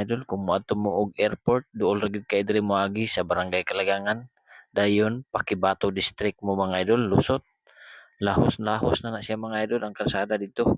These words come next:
Gwapo na kaayo. Kung nakita ninyo, mga idol, grabe gid kanindot ang view diri sa Barangay Kalagangan, mga idol. Labi na gid ug mosuroy ka diri sa mga laaganan diri, mga idol. So, palihog kog comment, mga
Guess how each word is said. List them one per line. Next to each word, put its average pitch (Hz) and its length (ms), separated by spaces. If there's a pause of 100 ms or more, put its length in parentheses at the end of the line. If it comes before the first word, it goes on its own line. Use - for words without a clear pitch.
(100)
Gwapo 95 380
na 101 100
kaayo. 107 400 (240)
Kung 95 160
nakita 98 480
ninyo, 101 240
mga 98 200 (100)
idol, 113 180
grabe 90 320
gid 95 240
kanindot 98 460 (100)
ang 95 380 (100)
view 92 320
diri 98 240
sa 92 160
Barangay 95 400
Kalagangan, 92 640
mga 90 240
idol. 101 160 (720)
Labi 95 300
na 98 160
gid 98 160
ug 90 160
mosuroy 101 500
ka 98 140
diri 98 240
sa - 100
mga 95 300
laaganan 95 640
diri, 101 180
mga 92 200 (100)
idol. 139 160 (340)
So, - 240
palihog 101 400
kog 104 160
comment, 101 460
mga 101 180